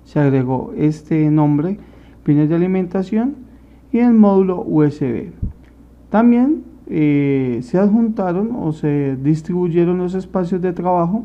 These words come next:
para que queden más juntos. Bueno, después de aclarar esto, vamos a proce-, a proceder a realizar,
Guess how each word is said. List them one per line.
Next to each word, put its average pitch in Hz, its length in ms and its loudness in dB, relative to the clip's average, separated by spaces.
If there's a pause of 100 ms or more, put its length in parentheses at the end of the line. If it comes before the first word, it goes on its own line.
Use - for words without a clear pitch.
(120)
para 151 180 0
que 143 160 -4
queden 143 320 -2
más 143 160 -2
juntos. 139 540 -8 (560)
Bueno, - 160 -8 (1040)
después 139 440 -2
de 147 80 -6
aclarar 143 460 -2
esto, 214 400 -2 (320)
vamos 196 300 0
a 170 100 0
proce-, 147 400 -2 (140)
a - 120 -4
proceder 190 580 -2 (420)
a 156 80 -2
realizar, 160 600 0